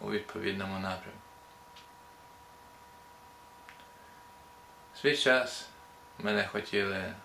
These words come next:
загнати в Чорнобиль,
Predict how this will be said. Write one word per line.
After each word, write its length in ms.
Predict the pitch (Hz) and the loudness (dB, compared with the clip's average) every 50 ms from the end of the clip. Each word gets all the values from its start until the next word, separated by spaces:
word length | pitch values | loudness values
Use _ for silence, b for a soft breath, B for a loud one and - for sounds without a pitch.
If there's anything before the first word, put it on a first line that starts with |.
| - - - - - - - - - - - - - - - - - - - - - - - - - - - - - - - - - - - - - - - - - - - 101 | -18 -20 -20 -20 -20 -20 -20 -20 -20 -20 -20 -20 -20 -20 -20 -20 -20 -20 -20 -20 -20 -20 -20 -20 -20 -20 -20 -20 -20 -20 -20 -20 -20 -20 -20 -20 -20 -20 -18 -18 -18 -14 -8 -4
загнати 500 | 101 101 98 95 98 101 98 95 92 - | -2 0 2 2 2 2 2 2 0 0
в 100 | - - | -4 -4
Чорнобиль, 580 | - - 104 110 113 123 131 131 123 117 113 | -2 -2 0 2 2 4 2 2 2 0 -2